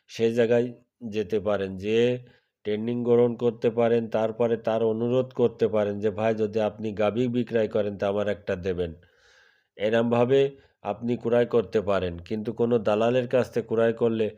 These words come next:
আরও প্রতারণার ফাঁদে পড়তে হয়। এই জন্য বলবো যে আপনাকে অবশ্যই মেইন জিনিস হলো গাভীর ক্রয় করার ক্ষেত্রে, যদি আপনার গরু ভালো হয় তাহলে আপনি ভালো মানের দুধ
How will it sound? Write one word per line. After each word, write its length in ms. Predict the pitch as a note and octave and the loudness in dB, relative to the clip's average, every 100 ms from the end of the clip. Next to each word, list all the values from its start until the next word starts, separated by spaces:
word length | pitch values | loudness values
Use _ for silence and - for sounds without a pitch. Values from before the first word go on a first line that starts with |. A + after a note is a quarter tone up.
| _ _ | _ _
আরও 220 | - A2 C3+ | -4 0 0
প্রতারণার 640 | C3+ A#2+ A#2+ A2 A2 G#2+ | 0 0 2 2 0 -2
ফাঁদে 300 | F#2+ G#2 G2+ G2+ | -2 -4 -2 -2
পড়তে 380 | G2+ F#2+ F2+ F#2+ | -2 -4 -6 -6
হয়। 180 | F2+ E2 - _ _ _ _ _ - | -4 -6 -10 _ _ _ _ _ -8
এই 140 | G2 | -6
জন্য 220 | G#2+ A#2+ B2 A2+ | -4 -2 -2 0
বলবো 340 | A#2 A#2 A#2 B2 A#2 | 0 0 0 0 0
যে 100 | A#2+ B2 B2+ _ _ _ - | 0 0 -4 _ _ _ -10
আপনাকে 460 | G2+ G2+ A#2 A2 A#2+ | -10 -4 -4 0 2
অবশ্যই 600 | G#2+ B2+ C3 - C3+ B2+ B2 _ - A#2+ | 2 0 -4 -4 -2 -2 -4 _ -10 -4
মেইন 280 | A2+ B2 C3 | -2 -2 -4
জিনিস 340 | A#2 A#2+ B2 A#2 | -4 -2 -2 -4
হলো 240 | C3 C3+ C#3+ C#3+ - _ - G2 | -4 0 0 -2 -10 _ -20 -8
গাভীর 400 | G2 G2 A#2 C3 C3+ - _ _ | -6 -4 -2 -2 -4 -10 _ _
ক্রয় 300 | - B2+ C3 | -2 4 4
করার 300 | B2 A2+ G#2 F2 | 6 4 4 2
ক্ষেত্রে, 360 | G2+ F#2+ - F#2 | -4 -6 -6 -4
যদি 260 | F#2 G#2 A#2+ | -2 0 0
আপনার 360 | A2 G#2+ A#2 A#2+ G#2 | 0 -2 -4 -4 -2
গরু 240 | A2 A#2 G#2+ | 0 0 -2
ভালো 260 | G2 B2 | 0 2
হয় 260 | A#2 A#2+ B2+ B2+ - _ _ | 4 4 2 -2 -18 _ _
তাহলে 360 | G#2 F#2 A#2 B2 | -8 -6 -2 0
আপনি 280 | A2 A2 A2+ | 0 -2 -4
ভালো 260 | G2 G#2 A2+ | -2 0 2
মানের 300 | G#2+ G#2 G2+ | 2 0 -2
দুধ 180 | F#2 F#2 | -2 -6